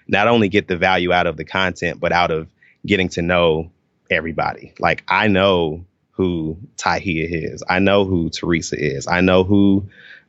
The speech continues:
uh, Naeem is. I know who Steven is. I know who Chanel is. Like, all of these names, like, I know these people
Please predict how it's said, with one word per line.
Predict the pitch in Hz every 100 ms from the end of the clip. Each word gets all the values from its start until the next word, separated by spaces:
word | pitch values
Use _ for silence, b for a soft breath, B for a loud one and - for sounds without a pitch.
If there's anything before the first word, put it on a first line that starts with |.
| -
uh, | 95 98
Naeem | 95 101 98 113 98
is. | 76 60 -
I | 87
know | 95
who | 98
Steven | 92 - 101 73 62
is. | 50 52 -
I | 90
know | 92 92
who | 98 95 90 -
Chanel | - 95 95 76
is. | 67 62
Like, | 82 80
all | 98 110
of |
these | 104 98
names, | 87 87 95 110 139 - - _ _ _ -
like, | 92 80 - - _ _ -
I | 101
know | 101 98 101
these | 92 90
people | - 95 87